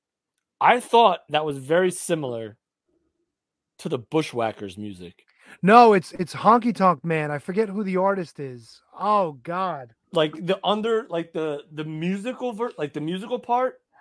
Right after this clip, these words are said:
Speaker 1: I know there were lyrics, but, like, I thought it was, like, I literally thought it was Bushwhackers
Speaker 2: No, that was,
Speaker 1: theme.
Speaker 2: that was legit music, and I forget who the artist is. And something we didn't mention: Steamboat came out to Sirius by Al-, Alan Parsons Project. Still allowed, still not allowed,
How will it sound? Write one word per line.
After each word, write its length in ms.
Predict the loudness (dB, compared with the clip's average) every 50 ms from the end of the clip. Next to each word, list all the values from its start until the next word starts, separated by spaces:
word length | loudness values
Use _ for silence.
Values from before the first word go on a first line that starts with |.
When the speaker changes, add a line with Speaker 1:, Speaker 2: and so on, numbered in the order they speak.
| _ -4
Speaker 1:
I 80 | -2 0
know 100 | 0 2
there 120 | 2 2
were 100 | 0 0
lyrics, 280 | -2 -2 -2 -2 -2 -2
but, 80 | -4 -4
like, 140 | -4 -2 0
I 100 | -2 0
thought 220 | 0 2 0 0 0
it 60 | 0
was, 180 | -4 -6 -6
like, 180 | -8 -12 -14 -14 _ _ _ _ _ _ _ _ _ _ _ -10
I 60 | -8 -6
literally 380 | -2 -2 0 0 0 -2 -2
thought 180 | -2 -2 -2 -2
it 40 | -2
was 100 | -6 -8
Bushwhackers 920 | _ -6 -6 -6 -4 -4 -4 -4 -4 -4 -8 -14 -14 -16 -16 -20 -20 _ _ _ _ 2
Speaker 2:
No, 200 | 6 6 8 8
that 140 | 6 4
was, 120 | 2 0 -2
Speaker 1:
theme. 140 | -4 -4 -2
Speaker 2:
that 160 | -2 -2 -2
was 160 | -2 -6 -6
legit 360 | -6 -6 -6 -6 -8 -8 -6
music, 400 | -4 -4 -2 -2 -2 -2 -6 -8
and 80 | -8 -10
I 80 | -10
forget 320 | -12 _ -10 -6 -6 -6 -4
who 120 | -4 -6 -6
the 120 | -8 -8
artist 380 | -6 -4 -2 -2 -2 -4 -4 -4
is. 160 | -6 -6 -6 -6
And 540 | -2 0 2 4 4 4 4 2 2 0 -6 -8
something 300 | -10 -8 -8 -4 -2 -2
we 80 | 0
didn't 180 | 0 0 0 0
mention: 500 | 0 0 0 -2 -2 -2 -2 -2 -2 -6 _ _ _ _ _ _ _ _ _ _ _ _ -20
Steamboat 540 | -20 -12 -4 -2 0 2 2 2 2 0
came 180 | -2 -4 -2 -2
out 180 | -2 -2 -4 -6
to 80 | -10
Sirius 440 | -12 -6 -6 -4 -4 -2 -4 -6 -8
by 160 | _ -12 -8
Al-, 300 | -6 -6 -6 -6 -8 -12 -10
Alan 240 | -6 -6 -4 -4 -4
Parsons 340 | -4 -6 -6 -6 -6 -10 -12
Project. 420 | _ -10 -10 -10 -10 -14 -18 -20
Still 340 | -20 -14 -6 -2 0 2 2 2
allowed, 340 | 0 0 -4 -6 -10 -14
still 420 | -10 -4 0 2 2 2 2 -2 -6 -14
not 200 | -18 -16 -16 -14
allowed, 420 | -12 -8 -8 -8 -8 -8 -10 -14